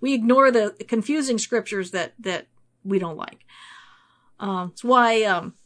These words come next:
no scr-, prophecy of scripture is of any private interpretation, and nobody ever knows what's gonna happen until afterward. Um, and we see this,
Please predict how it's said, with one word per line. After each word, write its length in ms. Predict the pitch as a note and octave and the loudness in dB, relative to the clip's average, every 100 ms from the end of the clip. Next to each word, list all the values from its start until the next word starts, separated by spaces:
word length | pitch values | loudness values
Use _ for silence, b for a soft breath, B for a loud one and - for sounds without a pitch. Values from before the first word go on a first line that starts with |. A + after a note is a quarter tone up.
| _ _ _ | _ _ _
no 220 | G#3 B3+ | 2 4
scr-, 300 | D#4 - C#4 | 4 -2 -6
prophecy 540 | - - C#4+ C4 - C4 | -12 -2 0 0 -2 -4
of 80 | A3+ | -4
scripture 440 | - C4 - A#3 | -8 -10 -6 -6
is 140 | G3 | -4
of 80 | G3 | -4
any 200 | G3+ G3 | -6 -6
private 380 | F#3+ G#3 G3 G3 | -6 -4 -4 -4
interpretation, 880 | F3+ F#3 G3 F3+ - - F3+ - G3 | -6 -8 -10 -10 -10 -10 -8 -8 -8
and 260 | G3 G3+ | -6 -4
nobody 560 | A3 D4 E4 D#4 D4 - | -2 0 0 0 -2 -4
ever 280 | B3+ C4 C4+ | -4 -4 -6
knows 600 | C4 B3 G3 F#3 F3+ - - | -4 -4 -4 -6 -12 -20 -8
what's 220 | A#3 A#3 | -4 -4
gonna 240 | A3 A3 G#3+ | -4 -2 0
happen 420 | G#3+ G3 G3 F#3 | 0 0 -4 -6
until 500 | F#3 G3 F3+ E3 _ _ _ _ _ | -6 -2 -2 -4 _ _ _ _ _
afterward. 560 | - F3+ - - - - _ _ b b b b b b b - | -6 -6 -6 -16 -16 -20 _ _ b b b b b b b -4
Um, 460 | A3+ A3+ G#3 G3+ _ _ _ _ _ _ _ _ B3+ | 2 2 2 -6 _ _ _ _ _ _ _ _ 2
and 80 | C4 | 4
we 80 | |
see 280 | C4 - C#4 | 4 2 0
this, 440 | B3+ A3+ - - | 2 2 0 -6